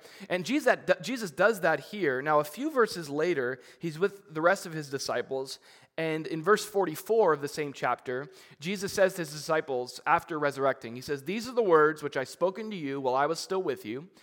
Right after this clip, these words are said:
prior to his death and resurrection, "that all things must be fulfilled which were written in the law of Moses and the prophets and the Psalms concerning me."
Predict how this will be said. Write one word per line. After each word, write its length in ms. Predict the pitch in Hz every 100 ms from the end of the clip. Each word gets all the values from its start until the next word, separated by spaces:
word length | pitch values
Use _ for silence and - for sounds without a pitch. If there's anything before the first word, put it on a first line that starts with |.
| - _
prior 240 | 139 139
to 80 | 156
his 140 | 160
death 240 | 135 139 147
and 80 | 143
resurrection, 640 | 151 156 110 - 110 131 _ - - -
"that 200 | 170 - -
all 420 | 185 202 247 262
things 1040 | 277 - - 247 196 131 131 208 - - - _ -
must 560 | - 156 208 240 - 165
be 240 | 214 208
fulfilled 1300 | 208 - 202 175 - - - 233 156 120 139 180 - _ - -
which 260 | 185 190 185
were 160 | 170
written 400 | 147 180 214 233
in 80 | 226
the 100 | 226
law 540 | 190 170 175 180 196 - _ _ _ _ -
of 160 | 175 165
Moses 540 | 143 127 131 143 - -
and 180 | 165 196
the 80 |
prophets 580 | 220 185 151 143 156 151 -
and 200 | 180 190
the 80 | 196
Psalms 840 | - 208 170 123 117 123 - - - _ _
concerning 680 | 170 151 - 170 160 151 147
me." 220 | 143